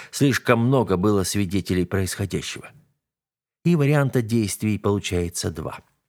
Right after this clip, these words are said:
Первый — это выйти из сумрака, полностью вступить в наследство, признав себя Алексеем Петровичем Юсуповым Штейнбергом,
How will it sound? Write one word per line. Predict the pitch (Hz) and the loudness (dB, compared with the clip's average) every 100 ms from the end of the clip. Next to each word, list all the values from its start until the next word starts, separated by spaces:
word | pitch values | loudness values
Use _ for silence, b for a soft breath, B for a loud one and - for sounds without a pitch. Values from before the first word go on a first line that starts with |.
| _ _ _ - | _ _ _ 0
Первый — | 175 151 143 139 _ | 2 4 2 -2 _
это | 127 - | 0 4
выйти | 117 104 101 | 4 2 0
из | 95 | 0
сумрака, | - 120 107 90 90 | 0 2 2 2 2
полностью | - 95 95 - 92 | 2 2 0 0 -4
вступить | - 101 95 | -2 -2 0
в | 101 | 2
наследство, | 98 - 139 - 117 120 B B - | 2 2 0 2 2 2 B B 0
признав | 135 120 131 104 | 2 4 2 2
себя | 113 127 | 0 2
Алексеем | 123 117 - 123 104 | 4 2 2 0 2
Петровичем | 117 123 113 107 123 | 0 2 2 2 0
Юсуповым | 113 117 131 120 117 110 | 2 2 0 2 2 2
Штейнбергом, | - 120 110 104 110 107 110 | 0 2 2 2 2 4 2